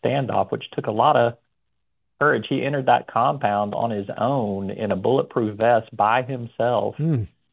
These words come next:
Speaker 1: um, and with the entire compound being <laughs> surrounded by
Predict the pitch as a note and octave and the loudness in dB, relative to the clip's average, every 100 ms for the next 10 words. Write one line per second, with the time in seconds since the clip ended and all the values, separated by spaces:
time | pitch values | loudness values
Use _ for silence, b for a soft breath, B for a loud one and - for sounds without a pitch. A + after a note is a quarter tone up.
0 | - G2 G2+ G2+ G#2 G#2+ _ _ - G2+ | -6 -2 0 0 -2 -8 _ _ -8 -6
1 | G2 A2+ - _ _ _ _ _ - A2 | 0 0 -2 _ _ _ _ _ -14 -4
2 | A2+ A2 A2 B2+ C3 C3+ A2+ - C3+ C3+ | -2 -2 -2 2 6 6 6 2 0 2
3 | A#2 G#2+ G#2+ G2+ - - - - A2 A2 | 0 0 0 -4 -6 -8 -6 -6 -6 -6
4 | A#2+ - A2 | -6 -2 -2